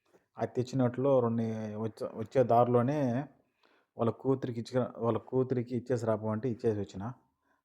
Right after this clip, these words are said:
మళ్ళీ వాళ్ళ కొడుక్కి ఇచ్చేసి రమ్మంటే, "లేదు, నాకు డ్యూటీ పడింది మామ, నేను వెళ్ళాలంటే," "సరే, వెళ్ళు" అనేది. ఇంకా ఈ వీడియోలో వచ్చి మా ఫ్రెండ్ కానరాల,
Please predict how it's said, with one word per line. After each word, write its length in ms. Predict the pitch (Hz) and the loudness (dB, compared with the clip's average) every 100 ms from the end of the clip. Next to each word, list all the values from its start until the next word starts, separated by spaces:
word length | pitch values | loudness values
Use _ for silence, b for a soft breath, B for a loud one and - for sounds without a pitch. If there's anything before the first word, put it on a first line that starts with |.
| - | -2
మళ్ళీ 160 | 110 110 | 2 4
వాళ్ళ 140 | 107 | 2
కొడుక్కి 480 | 104 120 120 120 120 | 0 -2 -2 -2 0
ఇచ్చేసి 420 | 113 110 120 107 | 0 0 -2 0
రమ్మంటే, 400 | 107 107 107 135 | 0 -2 -2 0
"లేదు, 220 | 113 113 | 4 2
నాకు 160 | 107 101 | 0 -4
డ్యూటీ 240 | 110 113 | -4 -4
పడింది 220 | 110 101 | -4 -4
మామ, 220 | 101 104 117 | -4 -6 -6
నేను 200 | 104 104 | -6 -4
వెళ్ళాలంటే," 480 | 110 110 98 101 | -4 -4 -4 -8
"సరే, 240 | 120 117 110 | -8 -2 0
వెళ్ళు" 200 | 107 107 | 0 0
అనేది. 320 | 92 98 139 _ _ _ _ _ _ _ _ _ _ - | -2 -8 -14 _ _ _ _ _ _ _ _ _ _ -12
ఇంకా 240 | 110 107 107 | -2 -2 -2
ఈ 680 | 113 120 123 123 123 120 | -2 0 2 4 2 2
వీడియోలో 340 | 117 131 135 127 | -2 0 2 0
వచ్చి 180 | 127 139 | 0 0
మా 120 | 110 | 0
ఫ్రెండ్ 240 | 117 117 | 0 -2
కానరాల, 420 | 113 110 110 101 | 0 0 0 -2